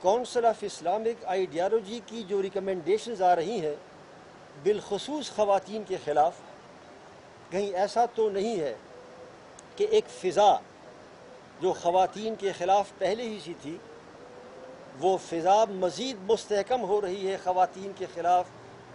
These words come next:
जराइम को, अ, protect करने की? हमारा मुतालबा है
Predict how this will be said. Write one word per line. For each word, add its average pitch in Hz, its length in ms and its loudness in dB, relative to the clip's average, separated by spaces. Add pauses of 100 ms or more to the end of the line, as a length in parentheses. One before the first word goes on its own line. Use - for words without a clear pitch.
(180)
जराइम 185 500 6
को, 190 400 2
अ, - 1500 -8
protect 214 520 4
करने 175 240 2
की? - 160 -12 (680)
हमारा 160 320 0
मुतालबा 165 520 -2
है 185 180 -6